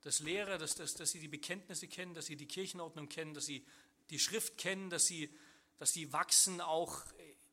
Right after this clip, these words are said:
im Studium, im, in der Erkenntnis, dass sie wirklich fähig sind, ihren Pastoren auch ein Gegenüber zu sein und nicht, und nicht völlig, ja, völlig planlos eigentlich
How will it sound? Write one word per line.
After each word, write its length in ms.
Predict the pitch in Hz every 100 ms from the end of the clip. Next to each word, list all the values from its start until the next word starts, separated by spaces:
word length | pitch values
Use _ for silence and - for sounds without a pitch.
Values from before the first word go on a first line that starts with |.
| _ _ _ -
im 240 | 175 180
Studium, 840 | - - 196 220 190 190 190 185 208 - _ _ _ _ _ _ _ _ _
im, 200 | - 190
in 160 | 226 196
der 120 | 180
Erkenntnis, 1000 | 156 - 190 208 - 180 175 - - - - _ _ _ _ - _ - -
dass 140 | 143
sie 140 | 151 156
wirklich 280 | 180 156
fähig 320 | - 196 254 -
sind, 260 | 175 175
ihren 400 | 202 175 165 147 147
Pastoren 720 | - 143 - 165 247 214 151
auch 220 | 156 160
ein 120 | 180
Gegenüber 440 | 143 147 226 226 233
zu 140 | 170
sein 340 | - 135 131
und 100 | 135
nicht, 280 | 151 170 - - - -
und 120 | 160
nicht 160 | 151 -
völlig, 460 | 185 180 175 - - - - _
ja, 160 | 117 113
völlig 440 | - 151 147 - - - - - - - - _
planlos 680 | - 135 151 202 170 147 147
eigentlich 560 | 160 151 156 156 147